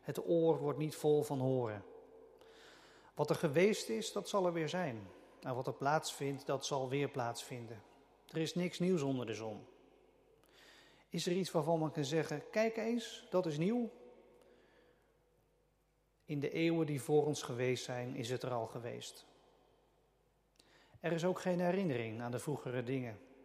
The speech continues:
Ook aan de latere dingen die nog komen, zal geen herinnering zijn bij hen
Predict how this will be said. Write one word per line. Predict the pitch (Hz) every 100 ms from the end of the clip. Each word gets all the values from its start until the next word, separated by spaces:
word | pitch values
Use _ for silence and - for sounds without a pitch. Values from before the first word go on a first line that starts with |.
| -
Ook | - 147 151
aan | 147
de |
latere | 143 156 165 165 147
dingen | 127 123
die | 127
nog | 131 127 -
komen, | 147 143 127 120
zal | 123
geen | 123 - 175 175
herinnering | 156 139 135 127 113 113
zijn | 110 107 107 131
bij | 123
hen | 117 120 139 143